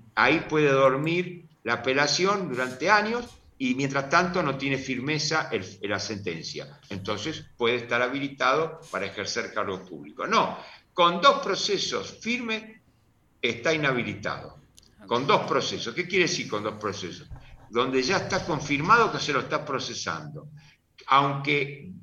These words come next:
no tiene sentencia. Si después viene una sentencia absolut-, absolutoria, bueno, la lamentamos, pero había un proceso que quiere decir presunción de delito,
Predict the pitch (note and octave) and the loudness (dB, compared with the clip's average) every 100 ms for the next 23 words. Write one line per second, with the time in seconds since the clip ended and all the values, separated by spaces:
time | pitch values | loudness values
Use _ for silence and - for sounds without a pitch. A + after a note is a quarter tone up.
0 | - A#2+ D#3 B3 B3 G#3 F3 - C3+ A2 | -12 -2 2 2 2 -2 -2 -2 -4 -4
1 | F#2+ E2 - - - _ - - F#3+ G3+ | -6 -6 -10 -12 -18 _ -14 -8 -2 0
2 | G3 - B3+ F3 - - - - - _ | 0 4 4 4 2 -6 -14 -20 -20 _
3 | _ - F#3+ G3+ E3+ D3 C#3 C3 B2+ A2+ | _ -2 2 2 4 2 0 -4 -2 -2
4 | - A#2 - B2 - D3+ D3+ D3+ B2 B2 | 0 0 2 0 -2 2 0 0 0 0
5 | - E3 F#3 F3+ C4+ A#3+ C3+ - - - | 0 -4 0 6 6 6 2 0 -10 -14
6 | - F#3 C#3+ F3+ F#3 F3+ F#3+ G3 G3 C3+ | -2 0 2 4 4 4 0 -2 2 2
7 | G#2+ G2+ - - _ C3+ C#3+ E3+ G3+ F3+ | 2 -6 -12 -18 _ 0 4 4 4 2
8 | D#3+ E3 - G3+ F#3+ F#3 - B2 - D3+ | 0 -4 -2 -2 -2 -4 -4 -4 0 0
9 | D3 - D3+ - C3+ - C3+ - E3+ F3 | 0 -2 -6 -4 -6 -4 -6 -4 -2 0
10 | F#3 G#3+ A3+ A3+ A3+ B3 B3+ - | 2 2 2 -2 2 2 2 -4